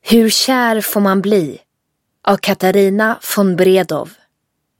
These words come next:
Första C D:n. Somliga saker är självklara. Så där självklara att man inte ens funderar över dem.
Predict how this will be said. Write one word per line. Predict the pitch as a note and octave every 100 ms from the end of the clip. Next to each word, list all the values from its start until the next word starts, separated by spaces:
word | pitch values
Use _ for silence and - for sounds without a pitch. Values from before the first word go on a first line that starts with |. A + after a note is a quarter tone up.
| _ _
Första | - C#4 - C4
C | A#3 - E3
D:n. | C3+ A#2 - _ _ _ _ _ _ _ _ _ _ _ _ _ _ _ _ _ _ _ _ _ _ _ _ _ _ _ _ _ _ _ _ _ _ _ _ _ _ _ _ _ _
Somliga | - - C#4+ C4 C4+ D4+
saker | - F3+ E3 - F3
är |
självklara. | D#3 - F3+ D#3 - G3 F3+ D#3+ D#3 - _ _ _ _ _ _ _ _ _ _ -
Så | -
där | B3+ G#3
självklara | - C4+ A3 F3+ - F#3 F3
att | F3+
man | G#3
inte | A3 A3 F3+
ens | F3 -
funderar | A#3 G#3 B3 D4 G3 D3
över | C3 A#2+
dem. | B2 B2+ D#3+